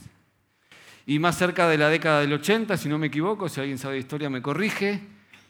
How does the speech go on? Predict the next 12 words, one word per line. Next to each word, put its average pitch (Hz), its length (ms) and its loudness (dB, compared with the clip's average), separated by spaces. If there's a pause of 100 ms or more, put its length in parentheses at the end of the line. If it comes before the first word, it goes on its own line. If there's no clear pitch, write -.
(100)
Nelson 156 420 0
Mandela, 190 720 2
usando 196 500 -4
palabras, 165 640 0
sin 226 280 -4
usar 165 240 -2
la 156 120 -4
violencia, 143 480 -4
terminó 135 560 -2 (280)
con 123 120 -6
la 123 80 0
separación 131 840 -2